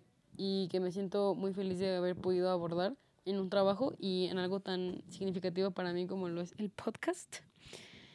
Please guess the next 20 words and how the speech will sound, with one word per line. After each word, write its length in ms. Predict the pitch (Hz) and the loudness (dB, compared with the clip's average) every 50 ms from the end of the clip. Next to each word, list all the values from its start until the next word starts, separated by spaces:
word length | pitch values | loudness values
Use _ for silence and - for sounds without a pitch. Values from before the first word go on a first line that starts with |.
| - - _ | -20 -10 _
Entonces, 520 | - 226 190 240 254 254 277 294 294 - - _ _ _ _ _ _ _ _ _ _ _ _ _ _ - - - | 0 4 6 6 6 6 6 4 2 0 -4 _ _ _ _ _ _ _ _ _ _ _ _ _ _ -20 -16 -6
pues, 280 | - 104 110 98 - - - _ _ _ _ _ _ _ _ _ _ - | -2 0 0 0 -2 -8 -18 _ _ _ _ _ _ _ _ _ _ -2
creo 340 | - 240 226 240 254 254 | 2 4 6 6 6 4
que 440 | 254 294 285 285 269 226 175 - - _ _ _ _ _ _ _ _ _ _ _ | 2 2 2 4 4 4 2 0 -4 _ _ _ _ _ _ _ _ _ _ _
cuando 260 | - 220 214 214 208 202 | -2 0 2 2 4 4
la 280 | 202 196 185 - - - | 6 4 4 2 0 -4
canción 400 | - 208 196 180 - 220 226 240 | -4 -2 -2 0 2 2 2 2
hace 160 | 247 220 254 | 2 2 2
preguntas 540 | - 220 190 185 170 185 196 175 196 196 180 | 2 2 2 2 2 2 2 2 0 0 0
como 300 | 196 190 185 175 - - - _ | -2 -2 -2 -2 -4 -6 -10 _
que 140 | - - 190 | -12 -10 -8
si 140 | 175 196 190 | -6 -4 -2
no 240 | 185 190 190 196 190 | 0 0 0 0 0
te 80 | 262 | -2
parece 360 | 202 - 208 185 180 175 185 185 | 0 2 2 2 2 0 -2 -6
extraño 680 | 175 - - 185 180 175 175 185 196 214 233 294 311 - _ _ - - - - _ _ _ _ | -8 -6 -4 -2 -2 0 0 0 0 -2 -2 -4 -6 -10 _ _ -20 -20 -20 -20 _ _ _ _
o 240 | - 196 196 196 190 | -4 -2 -2 -2 -4
si, 480 | 180 - 196 190 190 190 185 175 - - - - - | -4 -4 -2 0 2 2 0 -2 -4 -8 -16 -18 -12
que 120 | - 202 | -10 -8
si 340 | 170 196 202 208 175 - | -6 -4 -2 -2 -4 -6